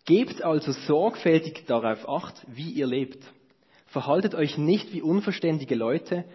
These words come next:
sondern verhaltet euch klug. Macht den bestmöglichen Gebrauch von eurer Zeit,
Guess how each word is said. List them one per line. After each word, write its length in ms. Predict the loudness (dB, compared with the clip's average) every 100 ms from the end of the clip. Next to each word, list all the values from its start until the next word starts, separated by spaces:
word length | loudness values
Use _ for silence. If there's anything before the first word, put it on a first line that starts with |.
| -20 -6
sondern 240 | -4 -4
verhaltet 420 | -4 -6 -4 -4
euch 180 | -8 -10
klug. 420 | -12 -10 -10 -14 _ _ _ _ _ _ _ _ _
Macht 340 | 2 2 2 -4
den 160 | 2
bestmöglichen 640 | 2 2 0 0 0 -2 -6
Gebrauch 540 | -4 -2 0 0 -4
von 180 | -8 -6
eurer 260 | -4 -6 -6
Zeit, 360 | -2 0 -2